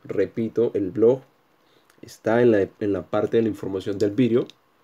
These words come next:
¿vale? Para que tú vayas y te guíes, ¿vale? Por eso he creado esta guía, para que tú trabajes en base a ella. Entonces,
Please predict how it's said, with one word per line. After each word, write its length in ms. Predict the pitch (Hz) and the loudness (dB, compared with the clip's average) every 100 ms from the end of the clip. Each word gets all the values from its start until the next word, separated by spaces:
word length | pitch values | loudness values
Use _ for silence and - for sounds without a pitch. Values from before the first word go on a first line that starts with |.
| - | -10
¿vale? 220 | 98 117 | -4 -2
Para 240 | 110 101 95 | -2 -4 -4
que 100 | 104 | -6
tú 180 | 107 | -2
vayas 380 | 120 127 135 135 123 | 0 2 0 -4 -8
y 140 | 117 | -4
te 120 | 104 | -2
guíes, 600 | 101 120 143 107 92 - | -2 0 2 2 0 -8
¿vale? 400 | - 95 104 135 - _ - | -10 -4 -2 -4 -8 _ -8
Por 160 | 104 | -4
eso 160 | 113 147 | -4 -4
he 80 | - | 0
creado 240 | 120 113 | 2 2
esta 160 | 110 107 | 0 -4
guía, 320 | 104 101 - | 0 -2 0
para 160 | 92 | -4
que 100 | - | -4
tú 180 | 101 110 | -8 -8
trabajes 440 | - 120 131 131 113 | 0 2 2 0 -4
en 100 | 98 | -4
base 220 | 95 101 | -2 -2
a 60 | |
ella. 200 | 92 95 - _ _ _ _ _ _ _ _ _ _ | -2 -4 -12 _ _ _ _ _ _ _ _ _ _
Entonces, 540 | 110 104 123 98 95 | -4 0 0 0 -12